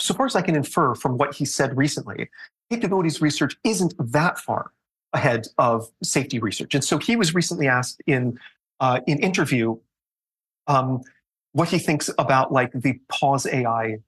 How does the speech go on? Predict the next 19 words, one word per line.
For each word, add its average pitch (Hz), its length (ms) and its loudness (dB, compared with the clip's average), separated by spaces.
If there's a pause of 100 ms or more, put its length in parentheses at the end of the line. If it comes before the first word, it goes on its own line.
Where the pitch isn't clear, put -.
movement. 104 380 -2 (800)
Uh, 131 220 4 (120)
and 170 120 2
he 208 120 -2
said, 180 340 0
"Well, 214 500 2 (520)
I - 20 2
think 202 180 -2
it's 151 120 0 (180)
good. 190 140 0 (840)
You 170 80 4
know, 160 160 2
it, 165 160 0 (120)
it, 175 120 0
we 170 160 2
should 180 220 0
be 180 100 0 (100)
taking 170 220 2
the, 151 200 2